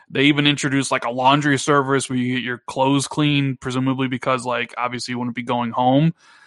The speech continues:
So, I mean, yeah, there were some areas where it's like, y-, this maybe is not the best place to work.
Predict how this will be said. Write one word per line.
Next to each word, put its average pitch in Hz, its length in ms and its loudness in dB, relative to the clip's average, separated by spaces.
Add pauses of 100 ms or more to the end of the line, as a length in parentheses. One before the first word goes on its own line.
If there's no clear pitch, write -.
(180)
So, 226 240 8
I 208 100 4
mean, 214 220 6
yeah, 214 200 6
there 190 180 8
were 185 160 8
some 160 360 -2
areas 147 360 4 (100)
where 127 180 -2
it's 120 140 -10
like, 123 320 -2
y-, 139 120 -12 (640)
this - 360 -8 (500)
maybe 165 320 4
is 151 80 2
not 160 180 4
the 147 60 -4
best 156 300 2
place 160 240 0
to 139 80 -6
work. 156 240 2